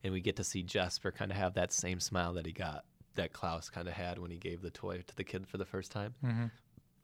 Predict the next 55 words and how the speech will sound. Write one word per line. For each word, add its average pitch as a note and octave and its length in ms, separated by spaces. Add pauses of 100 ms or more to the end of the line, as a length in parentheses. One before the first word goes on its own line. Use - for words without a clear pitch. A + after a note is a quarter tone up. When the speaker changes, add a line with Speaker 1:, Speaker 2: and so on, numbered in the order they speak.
(120)
Speaker 1:
But C3+ 160
as G2 160
they're F2+ 100
going F2 220
back, F2 160
Jesper's G2+ 320
like, F2+ 120
"I A2+ 80
didn't A2+ 140
know A2+ 120
if - 100
it A2 40
would F#2 100
be G#2+ 100
the F#2 80
right F#2 200
size, D#3 360
but - 120
then B2+ 80
it A2 40
was F#2 120
perfect," E3 520
and B2+ 60
all G2+ 100
this G2+ 120
stuff, G2 300
and G2 80
we F#2 80
get F#2 140
to F2+ 80
see - 200
that F2+ 200
Jesper F2+ 420
is F2 140
kind F#2 240
of F2+ 120 (640)
changed, F2 640 (100)
and F2 120
he's F2 160
a F2 40
little F2+ 260
bit F2 160
different E2 340
now. F2 200 (200)
Speaker 2:
Mm-hmm. C3+ 180 (840)
Speaker 1:
Um, F2 280
and F2+ 100
so A2 120
they G2 120
get G2 220
back, G#2 340 (540)
and F#2+ 160
they, F#2 380 (1800)
it's - 140
so - 140